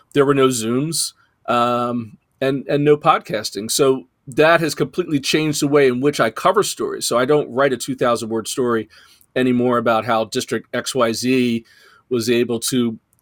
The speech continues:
implement an E R P system that has raised their literacy rates, right? We, I talk to, I talk to them about it, and then we listen to it. Uh, and I, I think it's, it's, it's a better way to capture and share information.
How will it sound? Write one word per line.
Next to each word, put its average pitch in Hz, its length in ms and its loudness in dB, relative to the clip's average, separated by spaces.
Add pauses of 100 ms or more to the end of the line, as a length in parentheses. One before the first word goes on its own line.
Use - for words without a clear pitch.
(160)
implement 127 380 0
an 120 80 0
E 127 140 2
R 120 180 4
P 131 220 -8
system 120 460 -2
that 110 120 0
has 110 240 -4
raised 123 320 0
their 117 100 -2
literacy 120 480 -2
rates, - 460 -8
right? 127 220 0 (140)
We, 139 220 -2
I 139 120 2
talk 160 360 -2
to, 127 300 -6
I 127 80 -2
talk 135 280 -2
to 147 60 -4
them 113 140 -4
about 98 240 -2
it, - 80 -8 (400)
and 117 100 0
then 120 80 2
we 120 80 2
listen 127 280 -2
to 113 180 -2
it. - 140 -4 (360)
Uh, 123 300 4
and 147 100 4
I, 180 200 6
I 160 80 2
think 214 160 -2
it's, - 180 2
it's, - 280 -2 (120)
it's 151 200 0
a 165 60 4
better 170 320 2
way 139 600 0 (540)
to 135 400 2
capture 139 680 -2 (460)
and 135 180 0
share 131 360 2
information. 120 760 -4